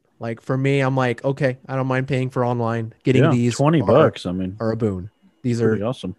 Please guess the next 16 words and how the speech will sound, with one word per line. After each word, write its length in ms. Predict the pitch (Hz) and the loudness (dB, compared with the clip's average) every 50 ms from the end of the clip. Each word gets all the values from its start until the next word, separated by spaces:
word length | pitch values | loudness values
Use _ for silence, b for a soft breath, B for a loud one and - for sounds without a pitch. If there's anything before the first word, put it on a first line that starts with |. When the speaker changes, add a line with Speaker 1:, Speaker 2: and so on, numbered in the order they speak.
| _ _ _ _ _ _ | _ _ _ _ _ _
Speaker 1:
great 220 | - 214 262 240 165 | 6 6 6 6 6
games. 300 | 180 202 175 110 104 135 | 2 2 2 2 4 4
Yeah, 120 | 196 190 | 6 6
they're 120 | 156 180 190 | 6 6 4
great. 240 | 175 262 277 220 | 6 4 4 4
And 100 | 117 131 | 2 0
it's 60 | 135 139 | 2 4
great 160 | 214 220 214 | 4 4 4
to 60 | 196 | 4
play 180 | - 214 196 196 | 4 4 6 6
these 160 | 190 180 170 | 4 4 2
games 260 | 180 175 175 170 160 | 2 2 4 4 2
on 80 | 160 147 | 0 0
handheld, 640 | 147 156 151 156 160 160 165 160 165 165 165 156 156 | 2 2 2 2 2 2 4 4 4 4 6 6 6
and 180 | 143 143 143 | 6 6 4
they, 240 | 143 143 135 135 131 | 4 4 4 2 0